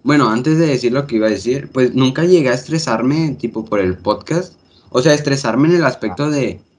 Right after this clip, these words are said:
Speaker 1: que, eh, mm, no voy a tener tiempo o no voy a saber qué decir o cosas de ese tipo, ¿me entiendes? O sea, siempre trataba de darme el tiempo para hacer las cosas que me gustaban, ¿me entiendes?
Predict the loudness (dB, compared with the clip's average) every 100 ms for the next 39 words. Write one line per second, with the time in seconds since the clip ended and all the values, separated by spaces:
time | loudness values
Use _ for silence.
0 | _ _ _ _ 0 0 0 0 2 0
1 | -4 -4 -4 -6 -10 -14 -6 -4 -2 -2
2 | 0 2 4 4 4 4 4 0 0 0
3 | 0 -2 -2 0 0 0 -2 -4 -10 -20
4 | _ _ -2 2 4 4 4 2 0 0
5 | 0 0 0 2 0 -2 -4 -4 -6 -2
6 | 0 0 0 -2 -2 -2 -2 0 0 2
7 | 0 2 0 -2 -8 _ _ _ _ _
8 | -6 -2 -2 0 2 4 2 2 2 2
9 | 0 -2 0 2 0 -2 -2 -2 -2 -6
10 | -4 -8 -4 -2 0 0 -2 -2 0 0
11 | 0 0 -2 -2 -6